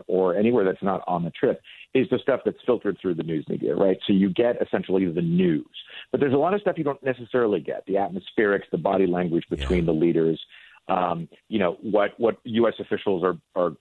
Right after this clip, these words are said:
Speaker 1: carping about off the record at the bar at the end of a long day in the King David Hotel. Um, so you don't get the same kind of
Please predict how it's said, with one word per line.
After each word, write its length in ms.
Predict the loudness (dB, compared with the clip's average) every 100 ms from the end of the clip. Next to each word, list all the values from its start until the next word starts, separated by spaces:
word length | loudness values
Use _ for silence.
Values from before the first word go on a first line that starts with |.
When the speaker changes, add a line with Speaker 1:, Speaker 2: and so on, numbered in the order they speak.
| -12
Speaker 1:
carping 420 | -2 -2 0 -2
about 420 | 0 0 0 0 -4 _ _ -2
off 160 | -2 0
the 60 |
record 460 | 0 0 0 0 0
at 140 | -6 -6
the 60 |
bar 480 | -4 0 2 2 0
at 80 | -2
the 120 | -2 -2
end 180 | 0
of 80 | 0
a 40 | 2
long 260 | 2 0
day 380 | 2 2 4 2
in 100 | -2
the 60 | -10
King 200 | -6 -2
David 200 | 0 0
Hotel. 560 | -2 0 0 2 0 -2 -8 -20 -8 -2
Um, 280 | 0 -2 -8 -4
so 60 |
you 80 | -2
don't 140 | 0
get 120 | -2 -4
the 80 | -2
same 180 | 0 0
kind 200 | -2
of 60 | -6